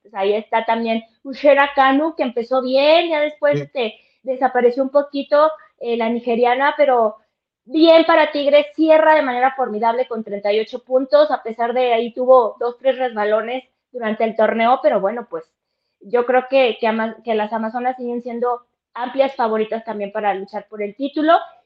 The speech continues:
Speaker 1: Y, y, y un último partido que la verdad no sé qué pasó, eh, por el,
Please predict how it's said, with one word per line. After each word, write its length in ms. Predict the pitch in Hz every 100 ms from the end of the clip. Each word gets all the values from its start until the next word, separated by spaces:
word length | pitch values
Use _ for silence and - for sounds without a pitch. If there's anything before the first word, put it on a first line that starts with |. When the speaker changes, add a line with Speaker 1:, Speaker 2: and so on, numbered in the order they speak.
| _ _ _
Speaker 1:
Y, 500 | 311 320 311 311 -
y, 80 | 320
y 40 |
un 140 | 339 415
último 340 | 392 381 381
partido 520 | 285 262 277 277 311
que 80 | 311
la 100 | 277
verdad 340 | 240 220 233 262 - _
no 380 | - 247 247 330
sé 160 | 359 370
qué 100 | 330
pasó, 560 | 311 311 240 220 262 - _ _ _
eh, 760 | 254 254 247 247 240 240 240 240
por 160 | 269 262
el, 180 | 262